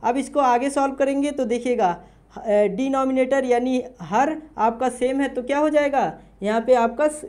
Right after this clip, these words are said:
सेम यहाँ पे ऐसे लिख देंगे। उसके बाद जो वैल्यू ऊपर दिया है ऊपर लिख देंगे, जैसे नौ माइनस वन। अब इसको नौ में से एक को माइनस करेंगे तो आपका क्या हो जाएगा, आठ बटे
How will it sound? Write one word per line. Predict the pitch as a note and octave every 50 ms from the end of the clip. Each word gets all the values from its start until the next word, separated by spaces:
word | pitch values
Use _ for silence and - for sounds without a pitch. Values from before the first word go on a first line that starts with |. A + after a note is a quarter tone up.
| - -
सेम | - - A3+ A#3+ C4 - A#3
यहाँ | A#3+ A3 G#3+ A3
पे | A3+ C#4 C#4 B3+ A#3
ऐसे | F#3+ G3 G3 G3 A#3+ B3
लिख | A3+ A3 G3
देंगे। | F3+ D#3+ D#3+ D#3 D3+ D3 D3 D3 - - - - -
उसके | A3 A3+ A3+ A3+ C4
बाद | B3+ C4 B3+ A#3
जो | G3 A#3+ B3+
वैल्यू | A#3 B3 A#3+ A#3+ B3
ऊपर | A#3+ A#3 C4 C4+ B3+
दिया | A#3+ C#4 D4 D4
है | D#4 E4+ F4 D4+
ऊपर | B3+ G#3+ G3+ - A#3+ A#3 G#3
लिख | G3+ F#3+ F#3 E3+
देंगे, | F3 F3 F3 E3
जैसे | F3 G3+ G3+ - B3 A#3
नौ | A3+ G#3 G#3+ B3 C#4+ E4 F#4 - - - _ _ - F#3+
माइनस | G3 G#3 G#3+ A3 A3+ A3+ A3+ -
वन। | G3+ F#3 D#3+ D3 D3 - - - - -
अब | G3 G#3 A3
इसको | A#3 A#3 - C#4 C#4 C#4 C4
नौ | B3+ A3+ A3 A3+ A#3+ B3+
में | C4 C4
से | C4 B3+ C#4 A3+
एक | A#3 B3 B3+ B3
को | B3+ C4
माइनस | B3 A#3 A3+ A#3 C4+ C4
करेंगे | - C4 A#3+ A#3 A3+ A3+ B3 C#4 D#4 E4 - - - _ _ _
तो | A#3
आपका | A#3 A#3 A#3 A#3 - B3+
क्या | A#3 - C#4 D4
हो | D4+ D#4
जाएगा, | C#4+ D4 C#4+ C#4 B3 A3+ G3 D#3 - - - - _ _ _ -
आठ | F#3 G#3 A3+ B3 C4+ C4+ - B3
बटे | G#3 G#3+ G#3+ G#3 G#3+ C4 D4+ F#4+